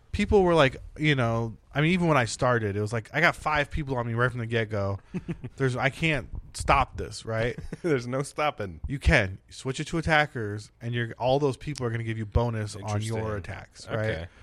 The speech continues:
Speaker 1: So you attack back, and you can clear those. Um, K-, uh, K Os knock 'em out. Random is just random around the board. And badges attacks people with high badge counts. Whenever you get a K O, you build a piece of a badge.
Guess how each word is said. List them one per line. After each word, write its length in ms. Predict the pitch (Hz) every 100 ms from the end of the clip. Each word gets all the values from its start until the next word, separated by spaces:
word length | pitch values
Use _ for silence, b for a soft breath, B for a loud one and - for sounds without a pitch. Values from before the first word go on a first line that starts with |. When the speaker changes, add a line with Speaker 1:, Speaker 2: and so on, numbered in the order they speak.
| B
Speaker 1:
So 140 | - 127
you 40 |
attack 320 | 120 151 135
back, 280 | 123 120 113
and 100 | 110
you 60 | 107
can 140 | 107
clear 260 | 104 104 95
those. 280 | - - - B B B B
Um, 420 | 127 127 110 92 95 - - B B B B B - -
K-, 220 | 147 127
uh, 200 | - 110
K 240 | - 151 139
Os 120 | 135
knock 260 | 135 127
'em 100 | 131
out. 240 | 110 101 90
Random 340 | 127 131 135
is 60 | 123
just 140 | 120 107
random 360 | 110 110 113
around 140 | 110 113
the 60 |
board. 400 | 110 92 87 - - b b -
And 220 | 113 104
badges 720 | 127 151 165 120 107 104 98
attacks 500 | - 104 120 104 - -
people 580 | - 135 - 127 127 - b b b
with 160 | 113 110
high 300 | 120 113 104
badge 400 | 104 95 95 -
counts. 380 | - - - - b b -
Whenever 320 | 113 127 147
you 80 | 165
get 100 | 165
a 60 |
K 300 | - 170 156
O, 300 | 110 101 101 98 _ _
you 140 | 110 107
build 340 | 120 113 107
a 60 | 101
piece 300 | - 120 -
of 80 |
a 80 | 101
badge. 580 | 101 95 - - -